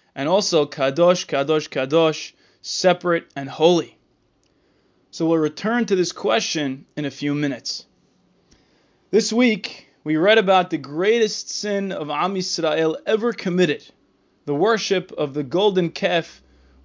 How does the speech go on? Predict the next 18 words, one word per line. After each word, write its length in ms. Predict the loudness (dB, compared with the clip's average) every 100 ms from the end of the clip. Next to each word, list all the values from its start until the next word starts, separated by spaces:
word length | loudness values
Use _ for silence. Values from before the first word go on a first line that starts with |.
| 0
also 340 | 2 2 0
known 260 | 0 0 0
as 160 | -2 -6
Het 340 | 0 0 0
HaEgel. 640 | -2 -2 2 2 2 -8 -14 _ _ _ _ _ _ _ _ -20 -20 _ _ _
For 180 | -6 0
anyone 260 | 2 2 2
who 100 | 2
is 140 | -2
following 500 | -2 0 2 2 -2
the 80 | -4
story 480 | -4 -2 2 0 -2
from 220 | -6 -6
the 80 | -4
beginning 640 | -6 -2 -2 -2 -4 -8
of 200 | -10 -8
the 80 | -8
Torah, 460 | -6 -6 -6 -8